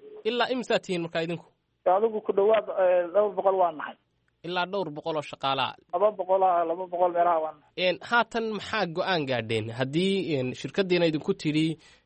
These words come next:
Speaker 1: "Lacagta annagu ma bixinayna," idinka iyo maamulkii ma is aragteen? Maxaa xal la gaadhay ilaa
Speaker 2: Ilaa
Speaker 1: hadda?
Speaker 2: hadda horta waxaa naga xidhan, qaar madax qaybeedyadooda ka tirsan baa xidhan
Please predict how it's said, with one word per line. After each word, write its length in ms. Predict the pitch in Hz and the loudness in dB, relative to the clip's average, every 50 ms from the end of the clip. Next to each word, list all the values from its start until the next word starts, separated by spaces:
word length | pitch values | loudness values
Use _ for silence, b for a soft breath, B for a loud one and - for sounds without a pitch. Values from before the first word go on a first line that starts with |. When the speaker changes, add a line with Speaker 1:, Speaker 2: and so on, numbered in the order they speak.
| b b | b b
Speaker 1:
"Lacagta 380 | - 139 143 156 185 - - 180 | -10 -4 -2 -2 -2 0 -2 -2
annagu 220 | 165 170 170 165 | -2 -2 -4 -2
ma 100 | 175 170 | -4 -4
bixinayna," 400 | 156 139 - 165 151 131 117 117 | -4 -4 -6 -4 -4 -2 -4 -4
idinka 340 | 113 123 156 190 190 - 180 - | -6 0 0 0 0 0 -4 -8
iyo 180 | - - 160 156 | -8 -6 -4 -2
maamulkii 440 | 156 160 175 185 175 156 - - 175 | 0 2 2 0 0 -4 -4 -2 -2
ma 60 | 175 | -2
is 100 | 160 - | -2 -2
aragteen? 540 | 139 143 143 - _ - 156 156 156 160 151 - _ _ _ _ _ _ _ _ - | -4 -6 -6 -8 _ -6 -4 -4 -4 -6 -8 -12 _ _ _ _ _ _ _ _ -16
Maxaa 240 | 135 131 - 190 175 | -14 -6 -6 -6 -4
xal 200 | - 180 180 165 | -4 -4 -4 -4
la 60 | 143 127 | -4 -4
gaadhay 240 | 117 131 127 131 151 | -4 -4 -4 -4 -4
ilaa 160 | 165 165 151 | -4 0 2
Speaker 2:
Ilaa 80 | 185 208 | 4 4
Speaker 1:
hadda? 120 | 214 220 | 4 4
Speaker 2:
hadda 120 | - 196 | 2 0
horta 220 | 196 220 220 - 202 185 185 165 - _ _ - | 0 0 0 0 -2 -2 -2 -8 -16 _ _ -18
waxaa 200 | - - - 196 | -4 -2 -2 0
naga 180 | 180 180 196 208 202 | 0 2 0 0 2
xidhan, 220 | - 196 196 202 202 185 190 175 175 175 - 190 | 2 2 0 0 -2 -6 -4 -2 -2 -2 2 2
qaar 160 | 208 208 196 190 | 4 4 4 2
madax 220 | 180 175 170 160 - - | 0 -2 -4 -6 -4 -2
qaybeedyadooda 580 | - 170 165 170 170 175 196 196 196 202 185 180 | -2 0 0 0 0 0 2 4 4 4 2 2
ka 120 | 185 214 | 0 -2
tirsan 320 | - - - - - 196 185 | -4 -4 -4 -2 -2 0 2
baa 140 | 180 170 - - | 0 0 0 2
xidhan 220 | 180 175 185 | 0 0 0